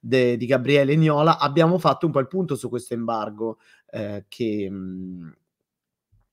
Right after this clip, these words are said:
che appunto ha investito la Russia anche sul fronte cinematografico e distributivo. Perché? Perché in realtà, ehm, va evidenziato come in qualche modo alcuni film riescano a essere venduti in Russia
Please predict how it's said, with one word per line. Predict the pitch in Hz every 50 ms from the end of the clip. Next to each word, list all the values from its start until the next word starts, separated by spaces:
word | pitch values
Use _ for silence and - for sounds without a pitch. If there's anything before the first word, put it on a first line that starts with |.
| _ _ _
che | _ - 120
appunto | - - - 123 123 92 - 113 98 92 95
ha | 98 98
investito | 98 110 120 120 - - 147 131 - 139
la | 127 131
Russia | 139 147 143 131 - - - - 143 131 131 - - - - _
anche | - 156 160 160 156 - 147
sul | 120 139 123
fronte | 123 139 139 135 135
cinematografico | - - 131 135 135 131 127 143 131 156 170 160 160 131 143
e | 131
distributivo. | 120 123 - - 127 135 131 143 - 135 120 113 110
Perché? | - 160 160 143 - - 139 127
Perché | 101 - 127 - - 165
in | 143
realtà, | 139 156 170 170 - - 127 139 165 170 160 - - - - - _ _ _
ehm, | - 139 139 135 127 123 120 123 120 110 - _ _
va | 135 131 107 110 147 143 135 - -
evidenziato | 131 120 131 127 147 160 160 165 - 139 123 123 - 147 127
come | - 147 139 127 120 117 113 110 107 - _ _ _ _ _ _ _ _ _
in | 147 139 127 -
qualche | - 165 175 160 139 - - 196
modo | 180 170 147 139 139 135 135 143 147 151 151 - -
alcuni | - 147 147 151 - - 208 220 202 165 147
film | - - 170 165 147 143 135 127
riescano | 127 131 143 143 135 - - 131 131 131 131 - _
a | - 147 151
essere | 156 156 156 - 147 147
venduti | 139 147 180 190 190 165 151 127 127 127 - 165
in | 180 165
Russia | 139 117 120 117 - - - 147 156 180 226 -